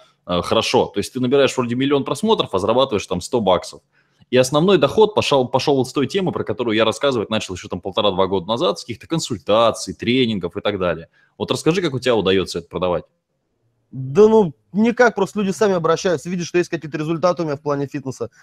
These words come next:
Speaker 2: и сами обращаются, спрашивают про консультации, составление программ, питание, потому что самому разбираться во всём этом очень долго, нудно.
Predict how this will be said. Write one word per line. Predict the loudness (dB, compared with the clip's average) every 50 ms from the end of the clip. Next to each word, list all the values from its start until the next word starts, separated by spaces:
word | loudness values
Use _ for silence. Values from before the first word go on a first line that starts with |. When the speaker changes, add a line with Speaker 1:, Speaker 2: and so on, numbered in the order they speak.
| _ _ _ _
Speaker 2:
и | -10 -8
сами | 2 4 4 4 4 2
обращаются, | 2 2 2 0 0 2 0 0 2 2 -2 -4 -6 -18 -18 _ _
спрашивают | _ _ 0 4 4 4 4 2 -4 -10 -10 -10 _
про | -4 -2 -2 -2 -2 _ _ _ _ _ -20 _
консультации, | -8 -8 -8 -6 -4 -6 0 4 4 4 4 2 0 -4 -4 -4 -8 -12 _ _ _ _
составление | _ -12 -4 0 0 2 2 2 0 0 -2
программ, | 0 2 2 4 4 4 4 2 2 0
питание, | -4 -8 -2 2 2 2 2 0 -2
потому | -4 -2 -2 -2 -2 -4
что | -4 -4 -6 -6 -6 _ _ _ _ _ _ _ _ _
самому | -18 -8 -2 0 2 4 4 4
разбираться | 2 2 4 4 4 6 4 2 2 0 -2
во | -2 -4
всём | -2 -2 -2 -2
этом | -2 -4 -4
очень | -4 -6 -6 -6 -8 -4
долго, | 0 2 2 2 0 0
нудно. | -2 0 2 2 2 2 2 0 -2 -4 -6